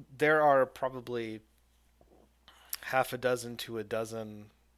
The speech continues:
adventuring parties in the city at any given time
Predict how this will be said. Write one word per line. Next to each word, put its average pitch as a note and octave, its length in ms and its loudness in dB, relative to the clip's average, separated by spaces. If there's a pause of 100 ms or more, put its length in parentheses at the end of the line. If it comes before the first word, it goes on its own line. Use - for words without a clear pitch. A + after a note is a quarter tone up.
(160)
adventuring A#2 560 -8
parties G#2+ 500 -10
in A2 120 -12
the G#2 80 -10
city A#2 340 -8
at A2 80 -6
any A#2 160 -8
given A2 280 -8
time A#2 360 -6